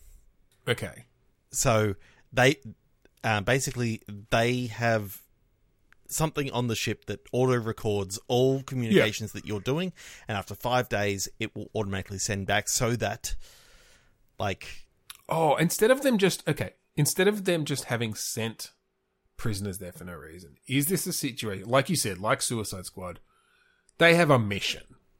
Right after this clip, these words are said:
Speaker 2: Oh, yeah.
Speaker 1: Right?
Speaker 2: They
Speaker 1: To,
Speaker 2: have a
Speaker 1: they've
Speaker 2: mission.
Speaker 1: got this
Speaker 2: This is
Speaker 1: mission of figuring out
Speaker 2: That's what I was trying to get at. Th-, this is, this
Speaker 1: Right.
Speaker 2: is, like, they're being sent there to find out what happened,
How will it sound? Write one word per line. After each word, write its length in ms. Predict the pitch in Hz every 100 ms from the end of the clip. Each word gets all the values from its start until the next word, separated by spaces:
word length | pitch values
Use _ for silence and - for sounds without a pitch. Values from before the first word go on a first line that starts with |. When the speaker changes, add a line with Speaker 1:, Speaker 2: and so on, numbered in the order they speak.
| _ _ 226
Speaker 2:
Oh, 160 | 180
yeah. 220 | 131 87
Speaker 1:
Right? 240 | 98 104 - -
Speaker 2:
They 140 | 208
Speaker 1:
To, 40 | 208
Speaker 2:
have 140 | 196
a 60 | 156
Speaker 1:
they've 100 | 143
Speaker 2:
mission. 180 | 123
Speaker 1:
got 160 | 185 202
this 160 | 202 -
Speaker 2:
This 200 | 151 143
is 80 | 143
Speaker 1:
mission 140 | 117
of 80 | 101
figuring 540 | - 143 151 151 135
out 300 | 113 107 104
Speaker 2:
That's 200 | 160 175
what 80 | 170
I 40 |
was 80 | 139
trying 180 | - 131
to 60 | 101
get 140 | 98
at. 180 | 90 -
Th-, 100 | 110
this 220 | 127 135 -
is, 80 | -
this 160 | 135 139
Speaker 1:
Right. 200 | 127 117
Speaker 2:
is, 300 | 104 - -
like, 300 | 117 98 - - 120 104 - -
they're 220 | 131 151
being 200 | 160 143
sent 300 | - 127 -
there 180 | 104 95
to 200 | - 110
find 360 | - 110 107 104
out 120 | 80
what 200 | 104 -
happened, 500 | 104 110 80 87